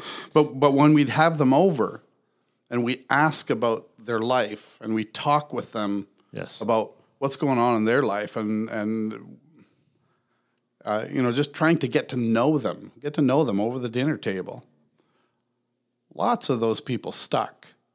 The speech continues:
Speaker 2: Yes.
Speaker 1: Those people stuck. Uh, we realized that, that the business of actually having people in where, uh,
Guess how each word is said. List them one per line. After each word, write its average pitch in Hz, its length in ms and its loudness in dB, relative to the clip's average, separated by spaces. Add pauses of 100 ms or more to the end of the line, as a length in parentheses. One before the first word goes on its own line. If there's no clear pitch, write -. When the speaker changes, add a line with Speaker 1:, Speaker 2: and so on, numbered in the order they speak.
(240)
Speaker 2:
Yes. - 400 -2 (380)
Speaker 1:
Those 165 180 0
people 214 220 -4
stuck. - 580 -2 (560)
Uh, 131 360 2
we 135 220 2
realized 131 720 2
that, 113 320 -2 (540)
that 117 400 0 (1300)
the 120 100 -6
business 160 540 2
of 117 220 -2
actually 135 420 0
having 143 520 0
people 147 460 -4
in 110 560 2 (880)
where, 113 680 0 (720)
uh, 107 420 -4